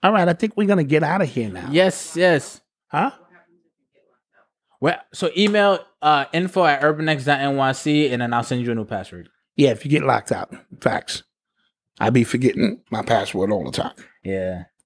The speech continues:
Speaker 2: Somebody was, somebody was, like, locked out, and it was like, "This is my email." I'm looking it up. I'm like, "Yo,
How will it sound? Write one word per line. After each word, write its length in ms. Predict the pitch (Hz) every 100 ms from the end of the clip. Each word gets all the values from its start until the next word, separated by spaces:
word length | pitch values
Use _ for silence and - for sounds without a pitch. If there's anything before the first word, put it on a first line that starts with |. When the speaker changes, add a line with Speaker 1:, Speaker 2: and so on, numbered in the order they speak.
| _ _ _ _ _ _ -
Speaker 2:
Somebody 400 | 143 151 147 139
was, 140 | 127
somebody 320 | 156 143 147
was, 160 | 143 131
like, 140 | 120
locked 280 | 117 123 -
out, 360 | 131 131 127 113
and 100 | 107
it 60 | 110
was 100 | 110
like, 80 |
"This 100 | 127
is 60 | 127
my 160 | 131 127
email." 240 | 135 135
I'm 100 | 147
looking 220 | 170 170
it 100 | 147
up. 160 | 165 147
I'm 180 | 151 175
like, 180 | 156 160
"Yo, 260 | 196 139